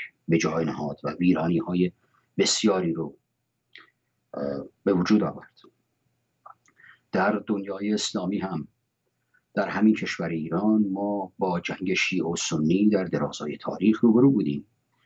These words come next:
سلطان محمود غزنوی که سخت پیورز بود نسبت به باورهای اهل سنت، می‌گفتند که سوراخی نیست که، اه، در اون جست-، در جستجوی رافضی و باطنی نباشد.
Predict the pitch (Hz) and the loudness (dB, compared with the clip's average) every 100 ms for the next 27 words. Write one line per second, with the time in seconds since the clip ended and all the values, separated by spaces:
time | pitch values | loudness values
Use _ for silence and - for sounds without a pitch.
0 | _ _ _ - 104 - 92 92 95 92 | _ _ _ -2 -2 2 2 2 0 -2
1 | 85 82 78 - 76 87 101 104 104 92 | -2 -2 -4 -4 -4 -2 0 0 -2 -2
2 | - 95 95 - - _ _ _ - 87 | -2 -2 -2 -4 -10 _ _ _ 0 0
3 | 87 92 - - 82 - 82 - 73 - | 2 0 -2 -6 -14 -12 -14 -12 -14 -8
4 | 80 - _ _ _ _ _ - 80 - | -8 -10 _ _ _ _ _ -2 0 0
5 | - 85 78 78 - - - 73 76 107 | -4 -4 -6 -8 -6 -8 -6 0 2 2
6 | 113 - _ _ _ _ _ - 85 90 | 0 -4 _ _ _ _ _ -6 -4 -4
7 | - 90 87 104 95 - 95 90 104 - | -4 -4 -4 -6 -6 -6 -2 0 0 0
8 | 90 92 87 - 82 - _ _ _ _ | 0 0 -2 -6 -10 -10 _ _ _ _
9 | _ _ _ - 69 71 - _ _ - | _ _ _ -12 -10 -10 -14 _ _ -4
10 | 87 90 - - - - - - - 90 | 0 0 0 -2 -4 -4 -6 -6 -6 -8
11 | - 90 92 95 87 87 78 87 82 104 | -2 0 2 0 0 0 0 -2 -2 0
12 | 95 98 - - - 90 90 80 73 - | 0 0 -2 -2 2 4 4 2 -4 -8